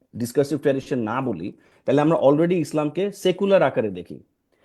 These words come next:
এবং এইটার against-এ, এই স্ট্রাকচার, এই ফিলোসফিক্যাল ওরিয়েন্টেশনের against-এ কিন্তু ইসলামিজমের একটা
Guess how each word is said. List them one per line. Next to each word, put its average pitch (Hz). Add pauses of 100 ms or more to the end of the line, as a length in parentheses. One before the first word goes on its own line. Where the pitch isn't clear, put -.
(180)
এবং 147
এইটার 226
against-এ, 190
এই 170
স্ট্রাকচার, -
এই 151 (140)
ফিলোসফিক্যাল 160
ওরিয়েন্টেশনের 147
against-এ 160
কিন্তু 147
ইসলামিজমের 127
একটা 120